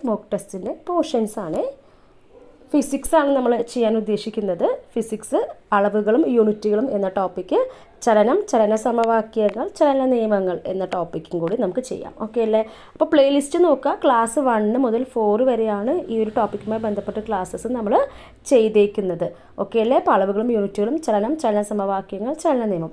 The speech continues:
including എസ് സി ആർ ടി പോയിന്റ്സ് ഒക്കെ നോക്കുക കേട്ടോ. അപ്പോൾ, ആ, നമ്മുടെ മോക്ക് ടെസ്റ്റ് സൺഡേ ഈവനിങ്, ആ, അപ്ഡേറ്റ് ചെയ്യുന്നതായിരിക്കും.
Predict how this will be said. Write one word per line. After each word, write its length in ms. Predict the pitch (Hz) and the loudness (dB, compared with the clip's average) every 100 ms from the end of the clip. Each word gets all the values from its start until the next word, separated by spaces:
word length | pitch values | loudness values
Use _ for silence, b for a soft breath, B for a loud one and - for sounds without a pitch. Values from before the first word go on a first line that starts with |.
| 226 | -6
including 440 | 220 226 208 381 - | -2 0 2 0 0
എസ് 200 | 277 269 | -2 0
സി 60 | 247 | 0
ആർ 160 | 208 190 | 0 -2
ടി 60 | 185 | -4
പോയിന്റ്സ് 360 | 185 180 175 | -4 -4 -4
ഒക്കെ 120 | 180 | -6
നോക്കുക 320 | 202 170 - 165 | -6 -6 -6 -6
കേട്ടോ. 240 | 170 202 B B B - | 0 -2 B B B -4
അപ്പോൾ, 260 | - 480 - - - | 0 0 -2 -4 4
ആ, 180 | 220 220 | 6 4
നമ്മുടെ 280 | 220 220 277 | 2 2 2
മോക്ക് 220 | 240 226 | 0 -2
ടെസ്റ്റ് 220 | 226 320 | -6 -4
സൺഡേ 360 | 320 220 202 240 | -2 0 0 0
ഈവനിങ്, 560 | 208 196 254 - - | -2 -2 -4 -6 -8
ആ, 140 | 196 190 | -6 -6
അപ്ഡേറ്റ് 360 | 185 202 202 | -4 -4 -2
ചെയ്യുന്നതായിരിക്കും. 840 | 220 208 202 226 196 170 170 294 | 0 0 2 0 0 -2 -2 -4